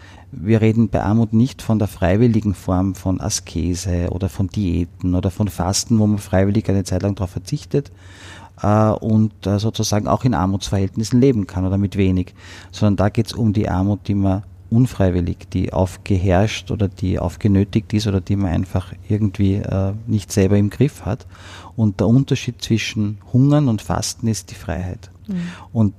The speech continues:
Speaker 1: wenn man das weiß, kann man's machen, aber nur das. Und das ist wirklich, das sind auch die Undine Zimmer, von der wir am Anfang geredet haben, mit dem Trinkbällchen, sagt, das Zentrale ist, äh,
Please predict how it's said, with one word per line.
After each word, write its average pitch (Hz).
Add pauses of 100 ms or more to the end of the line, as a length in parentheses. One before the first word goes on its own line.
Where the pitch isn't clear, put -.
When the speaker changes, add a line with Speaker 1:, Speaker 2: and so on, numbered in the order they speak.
Speaker 1:
wenn 104
man 110
das 131
weiß, 113
kann 98
man's 101
machen, 87
aber 98
nur 120
das. 90
Und 104
das 110
ist 117
wirklich, 139
das -
sind -
auch 107
die 123
Undine 120
Zimmer, 139
von 104
der 98
wir 101 (140)
am 101
Anfang 98
geredet 110
haben, 113
mit 110
dem 107
Trinkbällchen, 113
sagt, -
das 104
Zentrale 104
ist, 160 (680)
äh, 120